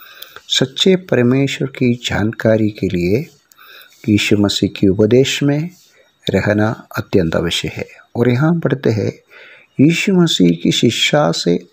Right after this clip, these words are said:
आगे बढ़ते हैं कुछ लोग और कुछ लोग पीछे रह जाते हैं।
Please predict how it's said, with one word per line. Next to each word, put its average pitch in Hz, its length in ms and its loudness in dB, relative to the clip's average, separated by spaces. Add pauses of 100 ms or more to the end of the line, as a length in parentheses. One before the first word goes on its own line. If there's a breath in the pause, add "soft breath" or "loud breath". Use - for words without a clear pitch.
आगे 156 280 0
बढ़ते 131 340 -2
हैं 98 60 -2
कुछ - 240 -6
लोग 69 260 -2 (1400 loud breath)
और 127 100 2
कुछ 135 300 -2
लोग 160 220 0
पीछे 165 460 0
रह 98 140 -4
जाते - 400 -8
हैं। - 260 -18